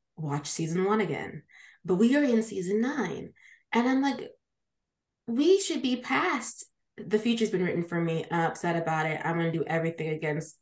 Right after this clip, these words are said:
doing the thing that would lead me down the path the future says I'm going to be on." Is it 'cause we did this in season one when she wasn't ready to confront her feelings for Barry? We did this in season two when she was healing from,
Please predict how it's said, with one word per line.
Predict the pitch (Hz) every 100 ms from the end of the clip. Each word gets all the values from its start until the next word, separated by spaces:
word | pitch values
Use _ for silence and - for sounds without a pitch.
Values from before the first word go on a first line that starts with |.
| -
doing | 165 160
the | 165
thing | - 156 160
that | 143
would | 147 -
lead | 151 160 165
me | 165
down | 160 151
the | 147
path | 147 147
the | 156
future | 143 196
says | 151 139
I'm | 143
going | 113 110
to |
be | 127 156
on." | 156 - - - - -
Is | 233
it | 233
'cause | 202
we | 175
did | 190
this | 220 220
in | 208 196 196 -
season | - 185 165 165
one | 160 151 156 - -
when | 165
she | - -
wasn't | 160 165 170
ready | 165
to | 160
confront | 165 - 147 165
her | 151
feelings | 151 147 143 147 -
for |
Barry? | 139 139 - -
We | 165
did | 170
this | 165 165
in | 160
season | 165 151 160
two | 170 190 175 160 156 - - -
when | 180
she | 175
was | 160
healing | - 185 190 185 190
from, | 170 160 160